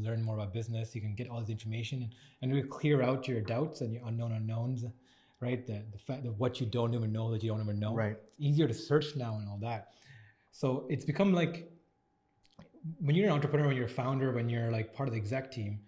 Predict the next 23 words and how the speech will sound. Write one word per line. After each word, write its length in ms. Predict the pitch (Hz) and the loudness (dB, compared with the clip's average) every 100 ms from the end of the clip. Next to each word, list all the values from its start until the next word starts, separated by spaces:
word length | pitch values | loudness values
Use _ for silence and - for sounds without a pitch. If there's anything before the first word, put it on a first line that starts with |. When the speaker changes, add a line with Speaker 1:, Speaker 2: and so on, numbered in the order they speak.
| _ _ _ - | _ _ _ -10
Speaker 1:
like, 180 | 101 | -4
your 100 | 127 | 0
job 300 | 156 151 156 | 2 4 2
is 60 | 143 | 2
to 60 | 120 | -2
defend 520 | 107 - 135 131 113 | -4 -4 -4 -2 -4
the 60 | |
con-, 300 | 110 123 139 143 | -4 -6 -6 -8
uh, 40 | 117 - | -10 -10
your, 400 | 113 113 113 113 | -8 -6 -4 -4
your, 320 | 104 104 117 | -6 -6 -6
your 160 | 107 104 | -6 -4
idea, 380 | 110 120 127 127 | -4 0 0 0
your 200 | 110 107 | -2 -4
I 200 | 107 110 | -6 -4
P, 100 | - | -6
your 280 | 120 117 104 | -4 -2 -4
company, 520 | - 127 120 127 127 | -4 -4 -2 -2 -2
Speaker 2:
Mm-hmm. 220 | 117 120 113 - - | -2 -2 -4 -10 -8
Speaker 1:
and 80 | 110 | -6
all 120 | 110 | -2
this. 280 | 135 123 - | -2 -2 -4
But 240 | - 104 | -8 -10